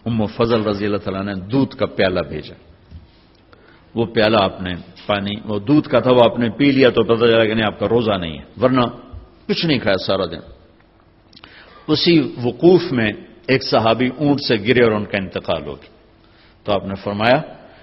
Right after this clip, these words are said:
کہ اس کو یہیں دفن کر دو، اس کے احرام میں ہی، اور اس کا سر نہ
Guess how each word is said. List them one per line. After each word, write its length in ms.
کہ 160
اس 160
کو 140
یہیں 240
دفن 320
کر 140
دو، 180
اس 220
کے 200
احرام 400
میں 80
ہی، 100
اور 120
اس 160
کا 100
سر 240
نہ 360